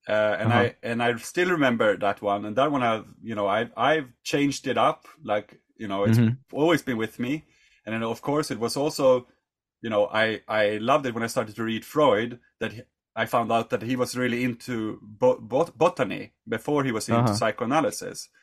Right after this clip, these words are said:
Speaker 1: And
Speaker 2: Yeah.
Speaker 1: how he, you know, well, we all know about cocaine, like, that particular botany, <laughs> but, uh, you know, he has also these, uh, in the interpretation of dreams, you know, there is this, uh, quite a few references,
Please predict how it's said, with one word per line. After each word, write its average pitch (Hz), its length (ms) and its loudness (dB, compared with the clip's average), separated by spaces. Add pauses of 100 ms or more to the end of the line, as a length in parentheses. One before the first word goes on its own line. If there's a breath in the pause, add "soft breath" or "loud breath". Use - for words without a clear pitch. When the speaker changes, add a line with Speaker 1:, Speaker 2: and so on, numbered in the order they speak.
(520 soft breath)
Speaker 1:
And 113 200 0
Speaker 2:
Yeah. 107 40 0
Speaker 1:
how 120 240 4
he, 120 260 -2
you 107 160 -2
know, 101 180 2
well, 101 220 2
we 113 160 0
all 120 120 6
know 107 160 0
about 92 300 -2
cocaine, 107 480 -4
like, 95 200 -6
that - 180 -4
particular - 380 -2
botany, 113 500 -2
<laughs> - 20 -14
but, 113 340 -2
uh, 104 260 4 (360 loud breath)
you 117 80 0
know, 107 160 2
he 123 180 -2
has 139 240 2
also 127 260 0
these, 110 380 -6
uh, 104 240 2 (640)
in 147 300 2
the 123 380 6 (180)
interpretation 127 580 -4
of 101 120 -8
dreams, 120 400 0
you 113 60 -4
know, 107 100 -2
there 110 140 -2
is 117 160 -2
this, - 340 -6
uh, 104 260 2 (720 soft breath)
quite 175 240 4
a - 40 4
few 196 240 -2
references, 117 800 0